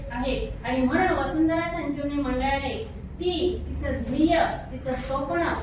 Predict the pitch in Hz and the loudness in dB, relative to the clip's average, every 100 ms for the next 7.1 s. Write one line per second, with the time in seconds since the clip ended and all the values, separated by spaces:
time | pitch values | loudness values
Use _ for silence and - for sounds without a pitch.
0 | - - 254 277 262 262 254 254 320 311 | -6 -6 -4 -2 0 2 2 2 2 2
1 | - - 202 214 269 311 294 262 254 254 | 0 -6 -6 -2 0 2 0 0 0 0
2 | 254 - 233 240 247 262 269 269 254 254 | 0 0 0 0 -2 -2 -2 0 0 -2
3 | 226 - - 240 269 262 254 269 269 - | -2 -4 -6 -2 0 2 4 4 0 -6
4 | - - 254 262 370 359 339 302 294 294 | -10 -8 -6 -2 -2 0 -2 -2 -4 -4
5 | 277 269 269 262 262 262 294 302 302 294 | -4 -4 -2 -2 -2 -4 -4 -2 -2 -4
6 | 294 294 285 262 330 359 - 339 302 - | -4 -4 -2 2 4 4 2 2 0 -2